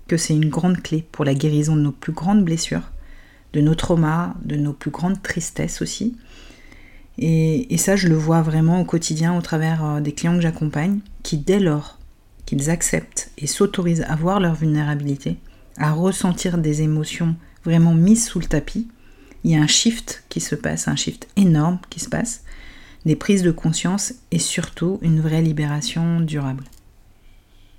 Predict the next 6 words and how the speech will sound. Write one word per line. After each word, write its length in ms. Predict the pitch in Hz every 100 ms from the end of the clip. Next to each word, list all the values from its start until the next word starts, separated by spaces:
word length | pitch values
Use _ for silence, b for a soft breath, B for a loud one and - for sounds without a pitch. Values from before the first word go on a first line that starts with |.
| - - - - - - -
Alors 140 | 160 156
je 60 |
vous 80 | 151
parle 260 | 165 165 160
bien 120 | 160
évidemment, 800 | 156 151 156 156 156 156 156